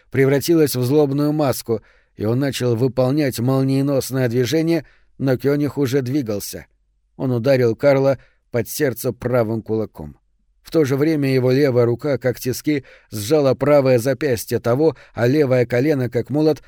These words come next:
ударило в пах. Всё это произошло в одно мгновение, а в следующий миг, когда искажённое лицо Карла и открытый рот дёрнулись вперёд, голова Кёниха уже встречала их. Кровь и зубы полетели в разные стороны,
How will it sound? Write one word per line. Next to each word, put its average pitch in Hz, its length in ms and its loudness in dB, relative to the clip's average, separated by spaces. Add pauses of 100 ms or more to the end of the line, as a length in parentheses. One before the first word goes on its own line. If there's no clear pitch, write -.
(120)
ударило 127 520 2
в - 120 -18
пах. - 300 -12 (320)
Всё 160 200 -2
это 123 200 0
произошло 127 600 0
в 113 80 0
одно 131 260 -2
мгновение, 123 800 -4 (300)
а 95 180 -6
в 92 80 -10
следующий 113 600 -2
миг, 139 260 -6 (300)
когда 113 400 -2 (280)
искажённое 131 680 0
лицо 123 360 -2
Карла 135 380 2
и - 180 -6
открытый 127 480 -2
рот 135 260 0
дёрнулись 113 560 0
вперёд, 131 400 -4 (300)
голова 139 400 0
Кёниха 127 400 -2
уже 117 320 -2
встречала 90 540 -8
их. - 280 -20 (500)
Кровь 120 360 -2
и 117 40 -2
зубы 113 360 -4
полетели 120 560 -2
в 98 80 -4
разные 117 440 -4
стороны, 95 520 -8